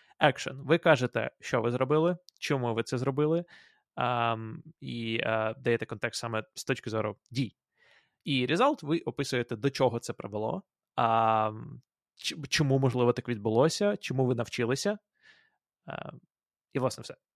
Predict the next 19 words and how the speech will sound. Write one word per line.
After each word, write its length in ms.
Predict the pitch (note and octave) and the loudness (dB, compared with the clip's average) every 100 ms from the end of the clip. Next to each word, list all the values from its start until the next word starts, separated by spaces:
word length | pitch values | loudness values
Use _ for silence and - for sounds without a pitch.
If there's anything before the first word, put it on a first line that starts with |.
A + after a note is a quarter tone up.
| _ | _
Ось, 220 | B2 - | -10 -10
тому 300 | - B2 A#2 | -6 -4 -4
це 180 | A2 C3 | -2 -2
стар. 260 | - C4+ C#4+ _ _ _ _ _ _ - - | 4 4 4 _ _ _ _ _ _ -18 -8
Це 120 | E3+ | 0
просто 280 | G3 E3 C#3 | 0 0 -6
спосіб 400 | - F3 F#3 C#3 | -2 2 2 0
розповідати 460 | B2+ - A#2+ C3+ A#2+ | -8 -6 0 2 2
про 160 | A2+ | -4
якісь, 480 | A2 - A2+ A2 - A#2 | -6 -8 -12 -12 -12 -8
е, 340 | A2+ A2+ A#2 _ - - _ _ - | -4 -4 -4 _ -20 -20 _ _ -14
е, 380 | - - - - _ _ _ - _ C#3 - _ - | -12 -10 -12 -14 _ _ _ -20 _ -20 -20 _ -2
події 540 | D#3+ A#2 D3+ C#3+ B2 | -2 0 -4 -2 -2
у 60 | A2+ | 0
вашій 280 | A#2 - B2+ | -2 -4 -10
кар'єрі, 560 | A#2 A2 D3+ D#3 A#2 | -10 -6 -2 -2 -2
е, 420 | A2+ A2+ G#2+ G#2+ - | -4 -6 -4 -6 -8
і 240 | A#2+ A#2 | -12 -12
задачі. 420 | G#2+ G#2+ - - | -10 -12 -12 -16